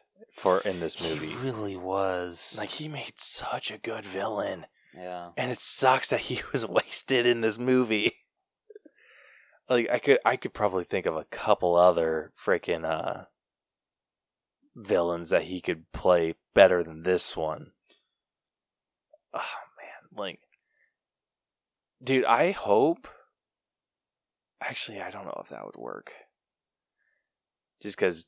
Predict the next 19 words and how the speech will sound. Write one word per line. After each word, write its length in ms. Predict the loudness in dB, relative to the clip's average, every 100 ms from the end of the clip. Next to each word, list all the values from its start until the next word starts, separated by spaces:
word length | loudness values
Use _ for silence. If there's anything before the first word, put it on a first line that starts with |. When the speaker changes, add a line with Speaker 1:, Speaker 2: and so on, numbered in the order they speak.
| -6
Speaker 1:
Sony 520 | -2 2 2 2 -4
Universe. 500 | -6 -8 -8 -8 -4
I 20 |
was 100 | -6
gonna 140 | -4 -6
say, 280 | 4 8 8
I, 140 | 6 2
I, 220 | -2 -2 -6 _
I, 320 | -10 -8 -8 -10 4 6
I 100 | 8
would 140 | 4
really 400 | 2 4 6 4
like 240 | 2 -2 -4
to 80 |
s-, 180 | -10 -8 -10 _ _
oh, 140 | -10 -8
shit, 260 | -8 -8
he 140 | -12 -10
died. 380 | -8 -8 -12